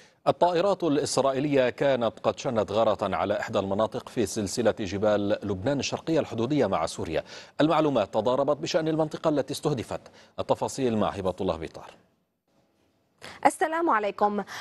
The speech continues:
Speaker 2: خرق جديد سجلته الطائرات الإسرائيلية للأجواء اللبنانية. الاستهداف هذه المرة كان للمنطقة الحدودية اللبنانية السورية، في ظل التضارب في المعلومات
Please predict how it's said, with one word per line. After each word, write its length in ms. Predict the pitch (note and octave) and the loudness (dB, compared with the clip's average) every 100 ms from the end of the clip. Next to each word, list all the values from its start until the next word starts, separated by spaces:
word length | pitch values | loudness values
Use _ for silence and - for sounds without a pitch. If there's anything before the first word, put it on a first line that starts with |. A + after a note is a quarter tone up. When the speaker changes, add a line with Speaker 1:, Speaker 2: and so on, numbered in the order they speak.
| - | -2
Speaker 2:
خرق 440 | - F#4+ G4+ D4+ | 2 2 2 0
جديد 540 | D#4+ C4 A3 C4 B3+ C#4+ | 2 2 2 4 2 2
سجلته 600 | C#4+ B3 A#3+ C4+ C#4 C4 | -2 0 2 0 2 0
الطائرات 560 | B3+ B3 A#3 B3 C4+ | 2 2 4 2 2
الإسرائيلية 680 | B3+ A3+ - A#3+ A3+ B3+ C4 B3+ | 0 -2 2 2 2 4 2 2
للأجواء 680 | A#3+ A#3 G#3 G#3 A#3+ C#4 A#3+ | 2 4 4 2 0 0 0
اللبنانية. 840 | A3 B3+ D4+ F4 C#4 G#3 F#3+ F#3+ - - - | 2 4 6 4 4 4 4 2 -8 -4 0
الاستهداف 600 | A#3 - A#3+ B3+ D4 C4+ | 0 0 0 2 0 0
هذه 360 | C#4+ E4 C#4+ C4 | 2 2 2 2
المرة 540 | C#4 D#4 C4+ A3+ D4 - - - | 4 2 4 2 0 -4 -6 4
كان 360 | A4 G#4+ D#4 | 4 6 4
للمنطقة 560 | C4+ A#3+ A#3+ B3 E4 D4+ | 4 4 2 0 0 0
الحدودية 600 | C4 - A#3+ B3 A#3 D4+ D4 | 0 0 2 2 4 4 4
اللبنانية 640 | B3 A3 G#3+ A#3+ C4 D4+ D4+ | 2 2 4 2 2 2 2
السورية، 680 | D#4 - D4 B3 G3 F#3 F#3 - - | 2 4 4 4 4 2 0 -8 -4
في 160 | - B3 | 2 4
ظل 180 | A3+ A#3 | 4 4
التضارب 560 | A#3 B3+ D#4 G4 A#3+ | 2 2 2 0 0
في 120 | - | 2
المعلومات 680 | B3 A#3+ B3 D4 G#4 E4+ - | 4 4 2 2 2 2 0